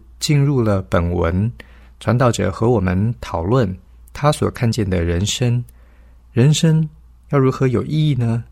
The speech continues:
他如何思想这个问题呢？第十三节他说：“我专心用智慧寻求查究天下所做的一切事，乃知神叫世人所经炼的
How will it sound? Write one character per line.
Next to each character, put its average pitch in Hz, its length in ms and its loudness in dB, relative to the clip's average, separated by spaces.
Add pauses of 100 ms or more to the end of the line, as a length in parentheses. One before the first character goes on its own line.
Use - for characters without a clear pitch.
(500)
他 123 440 -4
如 120 140 0
何 120 300 0
思 - 260 -4
想 95 240 -2
这 113 160 -2
个 107 80 0
问 110 160 2
题 - 180 -10
呢？ 87 240 -4 (960)
第 107 220 0
十 - 160 -4
三 143 220 0
节 95 160 0
他 110 160 -4
说 120 320 -2 (680)
：“我 104 200 0
专 156 280 2
心 151 460 2
用 139 340 2
智 135 220 0
慧 120 280 2
寻 110 320 0
求 104 480 0 (300)
查 - 260 -2
究 120 280 0
天 143 260 -2
下 107 340 -4
所 - 220 -6
做 104 220 -2
的 107 100 -6
一 - 80 -14
切 117 240 -2
事， - 260 -4 (1000)
乃 101 180 0
知 147 420 0 (280)
神 101 420 0
叫 127 320 0
世 135 340 -2
人 98 360 0
所 - 280 -6
经 127 240 -2
炼 120 220 0
的 92 140 -8